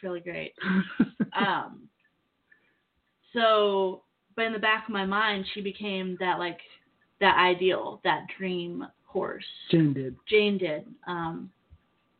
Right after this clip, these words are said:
Speaker 1: especially 'cause I, I was that horse crazy girl that read all the Black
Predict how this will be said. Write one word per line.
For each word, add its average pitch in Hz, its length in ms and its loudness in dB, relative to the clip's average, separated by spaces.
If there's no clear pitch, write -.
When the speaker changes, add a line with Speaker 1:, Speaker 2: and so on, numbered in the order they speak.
Speaker 1:
especially 240 300 2
'cause 220 160 0
I, 190 280 4
I 196 200 6
was 202 240 6
that 190 180 2
horse 190 300 0
crazy 185 300 0
girl 180 240 -2
that 175 180 -6
read 180 180 -2
all 180 120 0
the 190 60 0
Black 190 260 0